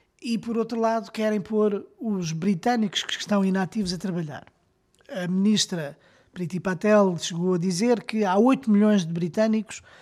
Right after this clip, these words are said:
que precisam de ocupar esses lugares. Portanto, é a prioridade aos britânicos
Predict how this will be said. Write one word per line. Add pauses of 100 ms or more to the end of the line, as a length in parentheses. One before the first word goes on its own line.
(120)
que
precisam
de
ocupar
esses
lugares.
Portanto, (320)
é
a
prioridade
aos
britânicos